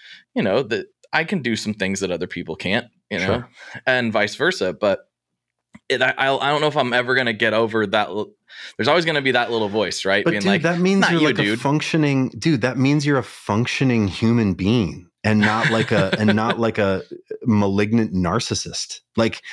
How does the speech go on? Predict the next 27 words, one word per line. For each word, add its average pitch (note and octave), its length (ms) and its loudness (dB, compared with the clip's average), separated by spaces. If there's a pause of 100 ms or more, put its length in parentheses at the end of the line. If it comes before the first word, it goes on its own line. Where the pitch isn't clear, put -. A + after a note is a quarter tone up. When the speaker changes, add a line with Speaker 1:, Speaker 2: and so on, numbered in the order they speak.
(140)
Speaker 2:
the B2 80 2
fact A#2+ 360 -4
that D3 60 -2
you're B2 180 4
like, G#2+ 200 0
"Man, B2+ 420 0
I A#2 100 -2
don't B2+ 200 2
know. B2 400 2
I, G2+ 120 -2
like, G#2+ 320 -2
I, A#2 160 -2 (500)
I, C#3 180 -4
I B2 40 2
don't C#3 140 2
know C3 80 4
if B2+ 120 -2
I C3+ 80 0
deserve A#2 380 2
to B2 80 -4
be A2+ 120 2
in G#2+ 100 2
the F#2+ 80 0
room B2 520 2
with G#2+ 160 -2
these G#2 180 0
people." F2+ 340 -2